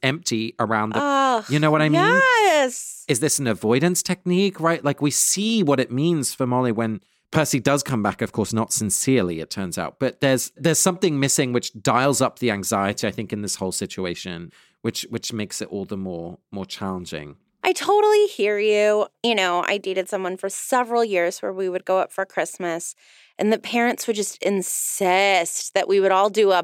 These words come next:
Speaker 2: puzzle together.
Speaker 1: <laughs>
Speaker 2: And I hate puzzles. And it felt like an infringement, like, on my liberty and freedom that I was forced to do a puzzle. I was like, "Can't I just sit in the same room and read a book?" And they were like, "Nope,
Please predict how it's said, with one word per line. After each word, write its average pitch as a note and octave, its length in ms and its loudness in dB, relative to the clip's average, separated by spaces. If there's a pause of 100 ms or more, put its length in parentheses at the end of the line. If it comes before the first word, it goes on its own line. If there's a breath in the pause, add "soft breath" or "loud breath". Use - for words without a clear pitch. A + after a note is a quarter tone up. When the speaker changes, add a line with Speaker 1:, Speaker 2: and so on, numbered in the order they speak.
Speaker 2:
puzzle A3+ 520 2
together. D#4+ 720 2
Speaker 1:
<laughs> - 40 -6 (200)
Speaker 2:
And G#3+ 340 0
I A3 320 2
hate G3+ 800 2 (140)
puzzles. A#3 760 0 (380 loud breath)
And A#3 180 2 (160)
it C4 200 2
felt B3 500 -2
like C#4 160 0
an D#4 140 2
infringement, G#3+ 800 0 (100)
like, F#3+ 320 0
on G3 140 0
my F#3+ 160 2
liberty F#3+ 500 0
and F#3+ 160 -2
freedom A3+ 540 -2
that B3+ 160 0
I G3 140 2
was B3+ 200 -2
forced - 580 -2 (260 loud breath)
to B3+ 80 -2
do A3+ 140 4
a G#3 80 2
puzzle. G#3 300 -2
I B3+ 140 4
was C4 120 -2
like, D4 140 0
"Can't D4 300 -2
I E4+ 100 2
just E4+ 240 -4
sit - 220 -2
in B3 80 -2
the C4 80 0
same G3+ 340 -4
room G3 400 -2 (140)
and A#3 160 -4
read G3+ 180 -2
a A3 60 -2
book?" - 500 -4 (560 soft breath)
And B3+ 240 -2
they A#3+ 140 4
were A#3 140 2
like, G#3 260 0
"Nope, A3 400 0